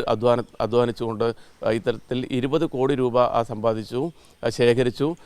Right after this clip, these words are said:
അത് സർക്കാരിലേക്ക് കൈമാറി. അതേ സമയത്താണ് യൂത്ത് കോൺഗ്രസിനെ പോലെയുള്ള മറ്റൊരു പ്രധാനപ്പെട്ട സംഘടന ഇത്തരത്തിൽ, ആ, വിവിധ ചലഞ്ചുകളിലൂടെ വലിയ തുക സമാഹരിക്കുമെന്നൊക്കെ പറഞ്ഞു.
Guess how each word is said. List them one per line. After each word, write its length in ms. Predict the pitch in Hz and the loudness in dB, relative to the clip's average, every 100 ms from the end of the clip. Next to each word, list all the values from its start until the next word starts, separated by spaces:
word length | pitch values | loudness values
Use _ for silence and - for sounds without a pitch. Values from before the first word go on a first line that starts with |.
| - - | -2 4
അത് 140 | 185 | 4
സർക്കാരിലേക്ക് 540 | 165 147 131 120 123 | 4 0 2 2 0
കൈമാറി. 420 | 120 117 110 101 - | 0 0 0 -2 0
അതേ 200 | 117 160 | -2 -2
സമയത്താണ് 480 | 180 165 156 143 151 | -2 -4 0 0 0
യൂത്ത് 200 | 135 131 | -4 -2
കോൺഗ്രസിനെ 360 | 160 156 151 151 | -2 -4 -6 -4
പോലെയുള്ള 460 | 139 135 131 165 - - - | -2 0 2 0 -2 -14 0
മറ്റൊരു 220 | 170 196 | 0 2
പ്രധാനപ്പെട്ട 460 | 165 151 151 147 147 | 2 4 4 2 -4
സംഘടന 540 | 135 123 117 120 143 170 - - | -4 -2 0 2 2 0 -10 -8
ഇത്തരത്തിൽ, 520 | 127 147 143 151 160 - | -4 0 2 2 0 0
ആ, 60 | |
വിവിധ 280 | 127 131 143 | 0 0 -2
ചലഞ്ചുകളിലൂടെ 600 | 147 131 127 143 135 135 | 0 0 2 0 0 2
വലിയ 280 | 127 127 160 | 2 2 2
തുക 220 | 147 135 | 2 0
സമാഹരിക്കുമെന്നൊക്കെ 760 | 139 127 127 127 127 123 120 127 | 0 -2 0 -2 -4 -4 -4 -2
പറഞ്ഞു. 240 | 117 117 | 0 0